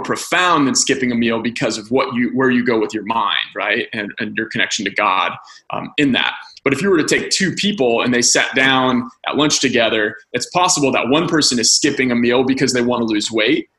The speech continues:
and one person is skipping a meal because they wanna have a deep connection with God. And I would say that's true as well for adventure or for adversity and challenge, that just doing hard things doesn't necessarily mean you're going to experience spiritual growth.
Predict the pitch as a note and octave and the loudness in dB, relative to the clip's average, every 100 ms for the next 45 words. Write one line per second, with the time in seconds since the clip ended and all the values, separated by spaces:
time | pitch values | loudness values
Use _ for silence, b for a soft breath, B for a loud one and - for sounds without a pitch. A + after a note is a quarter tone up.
0 | - A#2 B2+ C3+ C3+ - A2 - - A#2+ | -8 -2 0 2 2 0 0 0 0 0
1 | B2 A2 A2+ G#2+ G#2 A#2 A#2+ - A2+ A2 | 0 0 0 -2 -4 -6 -4 -2 0 0
2 | A2 G#2+ G2+ - A#2+ G#2+ _ _ - A2+ | -2 -2 -4 -6 -4 -4 _ _ -8 -4
3 | G#2 - G#2+ G2 G#2+ G#2+ E2 - - - | -2 -2 -4 -6 0 2 2 -2 -6 -16
4 | B B A#2 A#2+ C3+ C3 B2 A#2 - - | B B -2 0 2 2 2 0 0 -2
5 | - C#3 C3+ B2 A#2 A#2 A2 B2 B2+ A#2+ | -2 0 2 4 2 0 -2 2 2 2
6 | - A#2+ A2 G#2+ G#2 B2+ C#3 - F#2+ D#2+ | 0 -2 -2 -2 -2 0 0 0 -2 -6
7 | - G#2 - A2 F#2 E2 A#2 C#3 - A2 | -8 -8 -6 -4 -4 -4 0 2 2 -2
8 | G2 - C3 C#3 B2+ G2 - A2 F2+ - | -2 0 2 2 0 0 -2 -2 -2 -4
9 | B - C3+ B2 B2 D#3+ F3 G#3+ E3+ C3+ | B -8 -2 -2 0 0 2 2 2 2
10 | A#2+ A2+ A#2 A2+ A#2 B2+ A#2+ A#2+ A#2+ - | 0 0 0 0 0 0 0 0 0 0
11 | B2 A2+ A#2 D3+ C#3+ B2 B2 A#2 A#2 A2 | 0 0 2 4 4 2 0 -2 -2 -4
12 | - - A2+ G#2+ - A#2 G#2 - G2+ B2 | -4 -2 -4 -2 -4 -2 -4 -6 -4 0
13 | A#2+ G#2+ | 0 -2